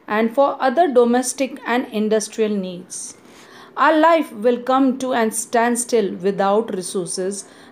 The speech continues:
like petrol, wind, natural gas, sunlight, besides other resources. Let us see what is meant by substance-based energy resource and process-based energy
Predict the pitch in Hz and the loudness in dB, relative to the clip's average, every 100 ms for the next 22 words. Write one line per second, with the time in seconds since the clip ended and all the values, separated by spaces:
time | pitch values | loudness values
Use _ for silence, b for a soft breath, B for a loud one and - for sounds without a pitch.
0 | - 196 190 - 226 220 - 247 247 240 | -2 -2 -2 -2 -2 -2 0 2 6 4
1 | 233 180 175 202 202 202 208 202 B B | 2 -2 0 2 2 0 0 -4 B B
2 | - 226 254 - 294 233 220 214 208 202 | -4 -2 -2 0 0 2 0 0 0 -2
3 | - - 233 240 214 196 190 190 196 B | -4 -2 0 2 2 2 0 -2 -6 B
4 | B B - 196 240 285 269 277 269 - | B B -2 2 2 4 4 2 -2 -8
5 | - - 190 180 247 427 440 - - 180 | -8 -4 -2 4 4 4 0 -12 -6 -6
6 | 180 185 165 190 175 175 - _ _ _ | -6 -8 -8 -10 -10 -12 -16 _ _ _
7 | _ - 285 403 415 - 277 254 370 - | _ 0 2 4 4 2 0 0 0 -4
8 | - - 202 - 440 392 302 254 302 233 | -18 0 4 6 4 2 4 4 4 4
9 | 226 202 233 208 - - 277 349 - - | 4 4 2 0 -2 2 2 2 0 2
10 | 302 311 311 - 247 269 269 302 294 285 | 4 4 0 -2 2 2 2 2 2 2
11 | 302 294 381 - B B B - 330 359 | 2 2 2 -2 B B B 0 0 0
12 | 262 269 262 320 311 - 214 262 294 - | 2 2 4 4 4 0 0 2 2 -2
13 | - - 233 233 208 226 311 381 | -6 -2 0 0 0 2 2 0